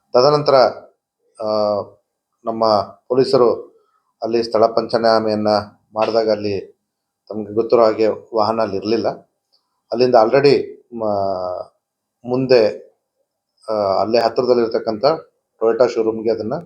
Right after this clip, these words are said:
ಸಾಗಿಸಲಾಗಿತ್ತು. ಅಲ್ಲಿ ವಾಹನದ ಪಂಚನಾಮೆಯನ್ನ, ಆ, ಮಾಡಿದ್ದಾರೆ. ಆ, ತಾವೆಲ್ಲ ವಾಹನ ಯಾವ ರೀತಿ, ಆ,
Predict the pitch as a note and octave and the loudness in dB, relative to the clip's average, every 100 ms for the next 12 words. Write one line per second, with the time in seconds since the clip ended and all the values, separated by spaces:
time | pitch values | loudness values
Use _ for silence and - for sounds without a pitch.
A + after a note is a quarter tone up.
0 | _ _ _ _ _ - G#2+ A2 - G#2+ | _ _ _ _ _ -2 0 2 0 -2
1 | F#2+ G2 C#3 - _ _ _ _ _ - | -4 -8 -14 -16 _ _ _ _ _ 0
2 | C#3 D#3+ A#2+ E2+ - _ _ _ _ - | 2 4 2 -2 -14 _ _ _ _ -2
3 | A#2 A#2+ C3 B2 A#2 - G#2+ A2 A2 A2 | 2 2 2 2 2 0 -6 -4 -4 -4
4 | G#2+ G#2+ G2 - _ _ - - F2+ F#2 | -4 -4 -6 -10 _ _ -16 -14 -8 -4
5 | G#2+ G#2+ F#2+ A2 - _ _ _ _ _ | -2 2 2 0 -6 _ _ _ _ _
6 | _ _ _ _ - A2+ A2 G#2 - _ | _ _ _ _ -4 0 2 0 -4 _
7 | _ A2+ A#2 A#2+ B2 A2+ G2 G2 F#2+ G#2 | _ 2 4 4 6 6 4 0 -2 -2
8 | A2+ A2+ G#2+ G#2 A2 A2+ A2+ G#2+ F2+ G2 | -2 -2 0 0 -2 -6 -6 -6 -6 -12
9 | G2 G2+ F#2+ _ _ _ _ | -14 -14 -14 _ _ _ _